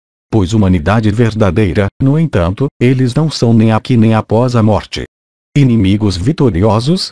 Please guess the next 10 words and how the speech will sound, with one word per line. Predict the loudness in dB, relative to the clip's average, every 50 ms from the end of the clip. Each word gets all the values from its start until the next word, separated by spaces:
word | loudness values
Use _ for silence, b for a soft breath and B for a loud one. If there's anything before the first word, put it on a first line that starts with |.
| _ _ -2
ó | 0 0 0 0 0
majestade, | 0 0 0 0 0 0 -2 -2 -2 -4 -2 -2 -2 -4 -4 -6 -6 _ -6
procedem | -4 -2 -2 -2 -2 -2 -2 -2 -2 0 0 0 0 0
alegremente. | 0 0 0 0 0 2 2 2 2 0 -2 -4 -6 -8 -10 -10 -12 _ _ _ _ _ _ _ _ _
Seus | -8 -4 0 0 0 0 0 0
louvores | 0 0 0 0 0 0 0 0 0 0 -2 -2
são | 0 0 0 0
recitados | 0 0 -2 -2 -2 -2 -2 0 -2 -2 0 0 -2 -2 -4 -4 -4
por | -2 -2 -2 0
bardos, | 0 -2 -2 -2 -4 -4 -6 -6 -6 -6